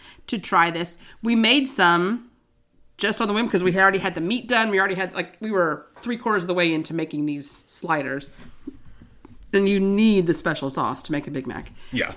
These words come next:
Speaker 1: We made it, and it was phenomenal.
Speaker 2: You were, you were fretting. You, you were saying, "Oh, I'm, I'm so sorry about this.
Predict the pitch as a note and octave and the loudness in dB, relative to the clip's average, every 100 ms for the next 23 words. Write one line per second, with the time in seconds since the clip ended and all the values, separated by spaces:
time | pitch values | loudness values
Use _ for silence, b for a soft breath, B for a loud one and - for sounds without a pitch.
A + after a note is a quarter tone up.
0 | - C4 A#3+ A#3+ C#4 C4+ - _ - A3 | 2 6 6 6 4 -2 -12 _ 0 0
1 | A3 F#3+ F3+ F3 - - - - - F#3+ | 2 2 2 0 -8 -16 -20 -10 -2 2
2 | F#3 F3 E3+ E3 D3+ C3 - - - b | 2 4 4 4 2 0 -6 -12 -14 b
3 | b - C#3 F#3 F3+ D#3 C#3 C3+ B2+ - | b -6 0 2 6 6 8 6 2 2
4 | D3+ D3 - C#3+ A#2 F2 - - - A#2 | 2 2 4 4 4 0 -8 -16 -10 -10
5 | - _ - C#3 D#3 D3+ - D3+ C3+ B2+ | -10 _ -2 4 6 6 4 2 2 2
6 | - D3 G#2 C3 C#3 C#3 C3 B2+ A2+ - | 2 2 0 -2 0 0 0 -4 -8 -6
7 | A#2+ C3 A#2+ A#2 G#2 A#2 A2+ | -2 2 2 2 2 2 2